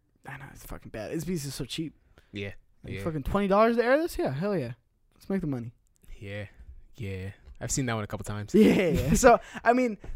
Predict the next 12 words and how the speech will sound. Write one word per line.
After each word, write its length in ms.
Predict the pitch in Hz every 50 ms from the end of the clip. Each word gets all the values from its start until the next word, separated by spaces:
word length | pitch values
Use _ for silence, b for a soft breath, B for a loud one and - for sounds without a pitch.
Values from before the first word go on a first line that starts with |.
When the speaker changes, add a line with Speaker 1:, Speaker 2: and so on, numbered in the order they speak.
| B - -
Speaker 1:
uh, 200 | 143 170 180 185 -
arguably 560 | - 233 262 247 247 240 208 220 214 196 180
one 200 | 170 185 190 190
of 80 | 190 170 151 104
the, 80 | 160
the 160 | 165 156 170
worst 340 | 160 156 160 151 - - -
superhero 320 | 160 139 135 135 143 139 135
movies 300 | 131 127 131 127 123 127
of 80 | 127
all 100 | 120 120
time. 220 | 113 117 101 107